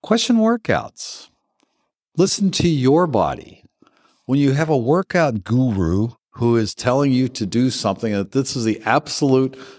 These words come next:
number one best fix, question that. Really listen to your body, really pay attention. Pretty much anything and everything really in the world, not just to do with your body.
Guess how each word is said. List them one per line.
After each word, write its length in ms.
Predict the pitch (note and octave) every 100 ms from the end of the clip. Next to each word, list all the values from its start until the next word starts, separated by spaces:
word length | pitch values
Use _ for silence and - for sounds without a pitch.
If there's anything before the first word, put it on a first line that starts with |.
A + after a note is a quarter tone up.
| _
number 300 | G#2+ C#3 D3
one 280 | C3+ C3+ B2
best 380 | A2+ B2 A2+ -
fix, 880 | - D3+ G2 - - - - - _ _ _ _ _ _ -
question 520 | - B3+ - - -
that. 360 | - - - - _ _ _
Really 240 | B3+ B3 F3+
listen 340 | D#3+ - D#3
to 60 | C3+
your 80 |
body, 320 | C3 A#2+ C#3 C#3
really 340 | B2 E3 E3
pay 280 | E3 C#3 C3+
attention. 720 | A#2 - A#2+ A#2 - - - _ _ _ _ _ _ _ _
Pretty 180 | A#3+ B3
much 280 | A3+ - - _
anything 640 | D3 E3 F#3 D#3+ F3 E3+
and 140 | D#3 C3 -
everything 880 | C3+ C#3+ D3 - A2+ F#2 D2+ C#2+ _ _ _ _ _ -
really 400 | F2 A2+ C3+ A#2+
in 120 | A2
the 80 | G2
world, 360 | G#2+ C#3 F#2
not 280 | E2+ G2 -
just 320 | - G2+ -
to 60 | F2+
do 140 | G2+
with 200 | G2 F2
your 60 | E2+
body. 520 | E2 G#2 B2 G#2 B2